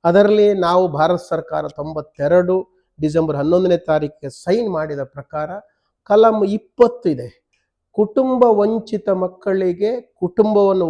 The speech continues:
ಒದಗಿಸುವ ಪರ್ಯಾಯ ವ್ಯವಸ್ಥೆಯನ್ನು ಕಲ್ಪಿಸಬೇಕು ಅನ್ನುವಂಥದ್ದನ್ನ ಆ ಒಡಂಬಡಿಕೆಯಲ್ಲಿ ಹೇಳಿದ್ದಾರೆ. ಅದಕ್ಕೆ ಪರ್ಯಾಯ, ಪರ್ಯಾಯ ವ್ಯವಸ್ಥೆನೇ ಈ ದತ್ತು ಅನ್ನೋದನ್ನ ನಾವು ಅರ್ಥೈಸ್ಕೊಳ್ಬೇಕು. ಅದೇ ಥರ ಮಕ್ಕಳ ನ್ಯಾಯ, ಮಕ್ಕಳ ಪೋಷಣೆ ಮತ್ತು ರಕ್ಷಣೆ ಕಾಯ್ದೆಯಲ್ಲಿ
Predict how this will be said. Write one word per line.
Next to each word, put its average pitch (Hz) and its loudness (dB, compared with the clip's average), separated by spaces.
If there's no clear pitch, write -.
ಒದಗಿಸುವ 180 -2
ಪರ್ಯಾಯ 185 2
ವ್ಯವಸ್ಥೆಯನ್ನು 165 -2
ಕಲ್ಪಿಸಬೇಕು 165 -8
ಅನ್ನುವಂಥದ್ದನ್ನ 143 -8
ಆ 139 -4
ಒಡಂಬಡಿಕೆಯಲ್ಲಿ 175 -2
ಹೇಳಿದ್ದಾರೆ. 156 -4
ಅದಕ್ಕೆ 156 -6
ಪರ್ಯಾಯ, 156 0
ಪರ್ಯಾಯ 147 -4
ವ್ಯವಸ್ಥೆನೇ 196 -2
ಈ 151 -2
ದತ್ತು 170 -8
ಅನ್ನೋದನ್ನ 147 -8
ನಾವು 151 -8
ಅರ್ಥೈಸ್ಕೊಳ್ಬೇಕು. 131 -18
ಅದೇ 233 2
ಥರ 160 -2
ಮಕ್ಕಳ 226 -2
ನ್ಯಾಯ, 196 -2
ಮಕ್ಕಳ 170 0
ಪೋಷಣೆ 208 0
ಮತ್ತು 160 -8
ರಕ್ಷಣೆ 180 -4
ಕಾಯ್ದೆಯಲ್ಲಿ 143 -8